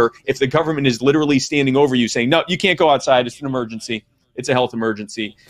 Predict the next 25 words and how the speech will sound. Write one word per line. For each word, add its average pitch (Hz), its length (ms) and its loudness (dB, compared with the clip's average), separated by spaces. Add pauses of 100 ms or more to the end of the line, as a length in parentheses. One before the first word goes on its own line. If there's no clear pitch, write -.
(140)
And 131 280 2
so 139 280 4
I 127 40 2
think 135 220 -4
right 147 240 0
now, 127 400 0 (220)
that's 147 220 -2 (120)
probably, 151 380 0
I 139 100 2
would 143 160 -2
say, 135 160 -6
the, 113 120 -6 (100)
the 127 60 -8
biggest 135 320 -8
focus 127 340 -6
that 113 160 -6
anyone 151 340 -4
who 123 320 -4 (220)
prizes 123 580 -2
liberty 120 360 0
and 107 100 -4
freedom, 156 260 -2
or 123 40 0
really 180 240 2
just 135 180 -6